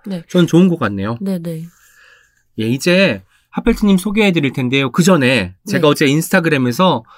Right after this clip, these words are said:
Speaker 1: 음.
Speaker 2: 우리 하펠트님께서
Speaker 1: 음.
Speaker 2: 테라스에서 고양이를
Speaker 1: 아.
Speaker 2: 만났다는 사연을 봤어요.
Speaker 1: <laughs> 네.
Speaker 2: 고양이가 보이길래 고양이들이었죠, 처음에는.
Speaker 1: 네.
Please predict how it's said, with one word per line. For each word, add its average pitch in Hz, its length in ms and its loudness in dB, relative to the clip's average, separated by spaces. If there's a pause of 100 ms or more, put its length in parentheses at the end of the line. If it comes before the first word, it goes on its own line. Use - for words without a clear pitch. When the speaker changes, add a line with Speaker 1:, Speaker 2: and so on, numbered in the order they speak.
(120)
Speaker 1:
음. 196 100 -6
Speaker 2:
우리 147 260 2 (480)
하펠트님께서 131 760 0 (140)
Speaker 1:
음. 208 40 -6
Speaker 2:
테라스에서 214 640 0
고양이를 185 480 2
Speaker 1:
아. 139 60 4
Speaker 2:
만났다는 127 460 0
사연을 175 500 2
봤어요. 117 720 -2
Speaker 1:
<laughs> 285 60 -4
네. 240 380 2
Speaker 2:
고양이가 185 920 4
보이길래 165 420 2
고양이들이었죠, 170 920 2
처음에는. 165 540 2 (180)
Speaker 1:
네. 170 260 -12